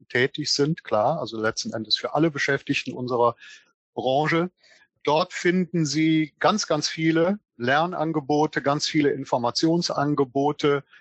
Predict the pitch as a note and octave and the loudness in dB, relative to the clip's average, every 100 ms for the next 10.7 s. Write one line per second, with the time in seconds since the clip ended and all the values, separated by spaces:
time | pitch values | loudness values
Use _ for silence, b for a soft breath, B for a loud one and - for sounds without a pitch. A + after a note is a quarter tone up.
0 | b - - E3+ G3+ - D#3+ - D3+ D3 | b -10 -2 0 0 0 -2 -2 0 2
1 | D3+ F3 - - b b _ - A2+ F#3 | 2 0 -2 -6 b b _ -6 2 2
2 | F#3 F3+ D#3+ C#3 C#3 D3 E3+ C#3 B2+ - | 2 -2 0 2 2 0 -2 -4 -4 0
3 | C3 C3 B2 A#2+ _ - A#2+ G#2+ _ - | 0 2 2 0 _ 0 0 0 _ -2
4 | B2 C3+ - - - D#3+ E3+ F3 F#3+ _ | 2 2 0 -6 0 2 2 0 -4 _
5 | _ _ _ _ C3 D3 C#3+ C#3+ D3 - | _ _ _ _ 0 2 4 4 2 2
6 | A#2+ C3 D#3 C#3 C#3 C#3 - C3 C3+ - | 2 2 2 2 0 0 0 0 0 -2
7 | B2 - A#2 B2 C#3 C#3 C3 B2+ B2+ B2+ | -2 -2 0 2 2 2 0 2 2 2
8 | B2+ B2 B2 - B2 A#2+ - C3+ A#2 A#2 | -2 -2 0 2 0 0 -4 0 0 0
9 | - B2 B2+ C#3 - B2+ B2+ A#2+ A#2 A#2 | -4 -2 0 2 0 0 -2 -2 0 0
10 | - - G#2+ A#2 - B2+ | -2 -4 0 0 0 -2